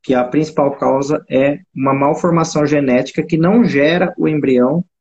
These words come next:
geneticamente bem formada, portanto, o corpo elimina, expulsa e põe pra fora. Isso não tem absolutamente nada a ver com uma gravidez que vai até o final e que o bebê se formou e geneticamente é formado,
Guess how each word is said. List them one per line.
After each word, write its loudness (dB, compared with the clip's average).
geneticamente -2
bem -2
formada, 0
portanto, 0
o -4
corpo 0
elimina, 0
expulsa 0
e -10
põe -6
pra -6
fora. -4
Isso -2
não 2
tem 2
absolutamente -2
nada 0
a 0
ver -4
com -10
uma -8
gravidez -16
que -18
vai -4
até -2
o 0
final -6
e -2
que -2
o 2
bebê 2
se -6
formou 0
e -2
geneticamente -10
é -12
formado, -2